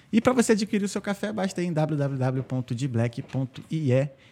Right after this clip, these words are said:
e com o cupom Talkeando ou apontando também para o Q R Code que está logo aqui em cima, você também tem dez por cento na sua compra do café.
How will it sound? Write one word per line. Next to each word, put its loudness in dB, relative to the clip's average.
e 4
com 0
o 2
cupom -2
Talkeando 0
ou 4
apontando -2
também -2
para 0
o 0
Q 0
R 2
Code -10
que -8
está -2
logo 4
aqui -4
em 0
cima, 0
você -4
também -6
tem -6
dez 0
por -8
cento -10
na -8
sua -12
compra -10
do -10
café. -14